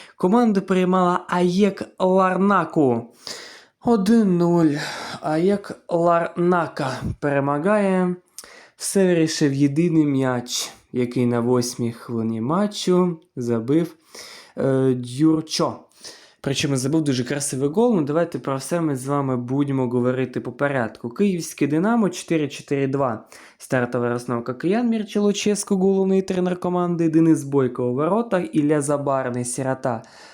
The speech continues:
пара центральних захисників, Дубінчак, Кіндзьора по флангах, Андрієвський, Сидорчук, Владислав Кабаєв, Віктор Циганков, півзахисники. Віталій Буяльський,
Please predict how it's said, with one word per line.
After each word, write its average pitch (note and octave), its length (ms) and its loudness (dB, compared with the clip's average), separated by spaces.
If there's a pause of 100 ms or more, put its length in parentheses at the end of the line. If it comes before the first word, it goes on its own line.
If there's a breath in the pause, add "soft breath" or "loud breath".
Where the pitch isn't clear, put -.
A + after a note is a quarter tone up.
(160 loud breath)
пара C3 300 -2
центральних D3 800 -2
захисників, G3 720 -2
Дубінчак, C#3+ 760 -2
Кіндзьора B2+ 600 0
по A#2+ 180 -4
флангах, F#3 600 0
Андрієвський, C#3 680 -2
Сидорчук, C3+ 680 -4
Владислав B2+ 720 -2
Кабаєв, B2+ 600 -2
Віктор A#2+ 340 -6
Циганков, B2+ 640 -6
півзахисники. B2+ 1040 -4 (760 loud breath)
Віталій E3 580 2
Буяльський, D3+ 1120 2